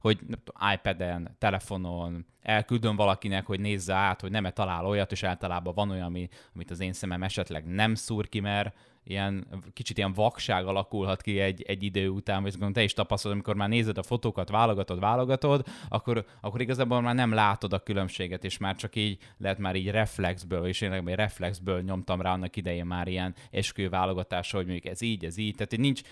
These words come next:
nincs igazából különbség, főleg amikor mondjuk A hét három ilyen tíz, tíz kép per másodperccel is lehet, lehet durogtatni, akkor tudod, akkor konkrétan ilyen különbségek vannak a fotók között. Tehát az nem, nem szignifikáns, és akkor ez így szerintem szellemileg nagyon fárasztó.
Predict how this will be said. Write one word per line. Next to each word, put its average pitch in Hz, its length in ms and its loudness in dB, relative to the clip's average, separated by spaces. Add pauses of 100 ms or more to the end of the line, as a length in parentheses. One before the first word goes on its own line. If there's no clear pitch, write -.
nincs 165 160 0
igazából 104 380 6
különbség, 98 440 4
főleg 101 200 0
amikor 98 320 -2
mondjuk 92 220 -6
A 98 100 2
hét 92 180 -2
három 92 300 -2
ilyen 90 140 -2
tíz, 92 280 -4
tíz 104 220 -4
kép 90 200 -2
per 85 140 0
másodperccel 92 800 -2
is 87 140 -8
lehet, 87 360 -2 (260)
lehet 95 240 0
durogtatni, 120 680 6
akkor 120 440 4 (220)
tudod, 110 260 0
akkor 101 280 -2
konkrétan 107 580 -4 (120)
ilyen 101 280 2
különbségek 87 580 -4
vannak 90 340 -4
a 98 40 -6
fotók 98 440 -8
között. 95 520 -2 (320)
Tehát 92 180 -2
az 104 180 -2
nem, 113 180 2
nem 117 180 4
szignifikáns, 110 760 -2
és 113 100 -4
akkor 117 200 -4
ez 120 100 -2
így 123 60 -2
szerintem 127 220 -4
szellemileg 95 500 0
nagyon 95 280 -2
fárasztó. 98 720 -2